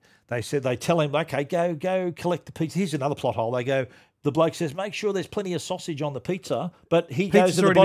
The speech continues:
Speaker 1: bottom.
Speaker 2: ordered.
Speaker 1: <laughs> Pizza's already ordered. He
Speaker 2: Yeah.
Speaker 1: goes and picks it up anyway.
Speaker 2: I'm thinking, is this kid
Speaker 1: <laughs> Yeah.
Speaker 2: riding to the bloody
Speaker 1: Yeah,
Speaker 2: pizza shop at
Speaker 1: thinking,
Speaker 2: night?
Speaker 1: "What?"
Speaker 2: He gets to the bottom of the driveway, meets the pizza driver, and I'm
Speaker 1: Yeah.
Speaker 2: thinking, "What's he asking for extra
Speaker 1: Yeah.
Speaker 2: pepperoni there?"
Speaker 1: Can you have ex-, does he have a little cutting board
Speaker 2: Yeah.
Speaker 1: in the truck? Anyway.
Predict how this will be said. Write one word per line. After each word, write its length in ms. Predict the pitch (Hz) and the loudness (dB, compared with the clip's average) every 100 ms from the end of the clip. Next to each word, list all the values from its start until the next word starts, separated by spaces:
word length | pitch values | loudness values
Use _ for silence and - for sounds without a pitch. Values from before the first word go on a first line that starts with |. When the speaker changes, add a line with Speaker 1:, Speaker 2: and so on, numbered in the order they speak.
| 175 | 8
Speaker 1:
bottom. 80 | 190 | 6
Speaker 2:
ordered. 560 | 202 123 202 151 190 | 4 2 -2 -4 -2
Speaker 1:
<laughs> 0 | |
Pizza's 280 | 247 247 180 | -2 0 2
already 220 | 202 185 | 4 6
ordered. 200 | 190 170 | 4 4
He 60 | 160 | 6
Speaker 2:
Yeah. 100 | 180 | 6
Speaker 1:
goes 100 | 117 | 6
and 80 | - | 0
picks 160 | 165 | -4
it 60 | 165 | -4
up 100 | 123 | -6
anyway. 180 | 127 185 | 0 2
Speaker 2:
I'm 80 | |
thinking, 240 | 220 269 240 | 4 4 4
is 80 | 269 | 4
this 160 | 330 | 2
kid 240 | - 285 240 | 4 4 6
Speaker 1:
<laughs> 40 | |
Yeah. 140 | 175 170 | 6 8
Speaker 2:
riding 340 | 202 226 202 | 8 6 4
to 140 | 202 | 2
the 100 | 185 | 0
bloody 240 | 160 180 202 | 4 6 6
Speaker 1:
Yeah, 120 | 392 | 8
Speaker 2:
pizza 240 | 349 262 240 | 8 8 4
shop 240 | 254 226 | 4 4
at 60 | 208 | 4
Speaker 1:
thinking, 120 | 160 | 6
Speaker 2:
night? 260 | 170 285 - | 4 4 2
Speaker 1:
"What?" 240 | 254 349 | -2 -2
Speaker 2:
He 80 | 277 | 2
gets 160 | 240 - | 0 4
to 60 | |
the 100 | 226 | 4
bottom 140 | 220 220 | 6 6
of 120 | 208 | 6
the 40 | |
driveway, 340 | 185 233 226 202 | 6 6 6 4
meets 220 | 208 - | 2 2
the 80 | 185 | 2
pizza 260 | 226 269 - | 4 4 2
driver, 220 | 160 160 | 2 4
and 80 | 214 | 2
I'm 60 | |
Speaker 1:
Yeah. 80 | 139 | 2
Speaker 2:
thinking, 320 | 208 233 214 - _ _ - | 2 4 2 -2 _ _ 2
"What's 180 | 233 220 | 2 6
he 100 | 175 | 6
asking 300 | 254 - 214 | 6 4 4
for 120 | 226 | 4
extra 180 | 233 - | 4 4
Speaker 1:
Yeah. 80 | 214 | 6
Speaker 2:
pepperoni 420 | 202 190 220 202 | 8 8 8 6
there?" 300 | 175 294 349 | 6 6 4
Speaker 1:
Can 160 | 185 175 | 2 0
you 100 | 170 | 2
have 160 | 196 | 2
ex-, 140 | 185 - | 0 0
does 180 | 165 | 0
he 60 | 160 | 4
have 100 | 202 | 4
a 60 | 170 | 6
little 340 | 170 156 139 139 180 | 4 4 2 -6 -2
cutting 280 | - 185 202 | 2 4 4
board 180 | 196 240 | 6 6
Speaker 2:
Yeah. 100 | - | 6
Speaker 1:
in 40 | 147 | 6
the 80 | |
truck? 240 | - 233 285 - | 2 -4 -6 -8
Anyway. 300 | 147 120 | -2 0